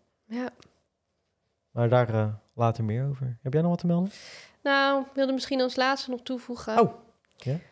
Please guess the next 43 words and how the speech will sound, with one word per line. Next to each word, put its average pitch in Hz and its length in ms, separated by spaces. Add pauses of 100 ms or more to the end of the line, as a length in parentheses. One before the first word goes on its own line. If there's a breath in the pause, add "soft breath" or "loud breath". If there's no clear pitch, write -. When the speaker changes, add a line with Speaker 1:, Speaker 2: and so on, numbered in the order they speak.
(160 soft breath)
Speaker 1:
Ehm, 208 400
dat - 20
Speaker 2:
Ga 202 60
Speaker 1:
ik 196 60
Speaker 2:
ervoor - 140
Speaker 1:
altijd, - 180
Speaker 2:
zitten. 214 320
Speaker 1:
eh, 220 60
vol 302 320
bewondering, 233 720
eh, 202 440
naar 202 460
mijn, 196 260
eh, 196 120
jongste 214 380
zus 233 180
heb 226 140
gekeken. 208 600 (640 soft breath)
Want 208 160
die 196 80
Speaker 2:
Mhm. 135 100
Speaker 1:
zich 139 100
nooit 214 220
ergens 190 340
in 185 160
mengt. 226 500
Speaker 2:
Oh 160 160
ja. 131 140 (580 soft breath)
Speaker 1:
En, 196 300
eh, 175 140
vroeger 233 320
dacht 214 220
ik 202 80
altijd 185 280
van, 208 140
"Ja, 190 260
zij 202 140
heeft 190 160
gewoon 220 220
niet 208 100
zo'n 202 100
sterke 196 380
mening." 247 480